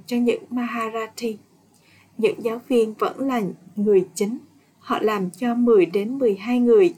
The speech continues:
giống như họ, và vì vậy họ phải được trao cho sự tôn trọng. Như thể con chính là người đại diện, đại lý của Shiv Baba. Không phải tất cả các người đại diện, đại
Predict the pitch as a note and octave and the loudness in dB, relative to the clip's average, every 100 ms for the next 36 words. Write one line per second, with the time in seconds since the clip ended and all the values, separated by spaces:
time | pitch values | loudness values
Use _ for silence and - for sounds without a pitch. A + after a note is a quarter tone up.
0 | - G#3 A3+ D4 C4 A#3 A3+ - _ _ | -8 -12 -8 -2 -2 -2 -6 -8 _ _
1 | _ _ - G#3+ G#3 G#3 G#3 F#3 F#3+ - | _ _ -6 0 2 2 0 -2 -2 -8
2 | - A3 F3+ - - - G#4 - - A#3+ | -16 -6 -6 -6 -10 0 0 0 -6 -4
3 | A#3 - A#3+ A#3+ - - - A#3 - A3 | -4 -4 -4 -2 -2 -2 -4 -4 -4 -8
4 | - - _ _ _ _ _ _ A3+ A3+ | -8 -16 _ _ _ _ _ _ 0 0
5 | A#3+ - - A3+ A3+ G#3+ G#3 - G#3+ C4+ | 0 -6 -10 -10 -10 -10 -8 -4 -2 -4
6 | D#4 A#3 F#3+ F#3+ F#3 F#3 - G3 F#3+ - | -4 -4 0 0 0 -4 -4 2 2 2
7 | _ _ - G3+ - G3+ G3+ A#3 - - | _ _ -8 -8 -6 -4 -4 -6 -6 -2
8 | - - A3+ A3 G#3 - G#3+ - - _ | 0 0 -2 -4 -8 -6 -6 -6 -12 _
9 | _ _ _ _ _ _ - D4 C#4 - | _ _ _ _ _ _ -14 -12 -4 -4
10 | - - D#4+ - - - D4+ C#4+ B3 G3+ | -4 -4 -4 -4 -6 -6 -6 -2 2 2
11 | - F#3 - F#3 G3+ F#3+ - - G3 | 2 -4 -6 -2 0 0 -4 -8 -8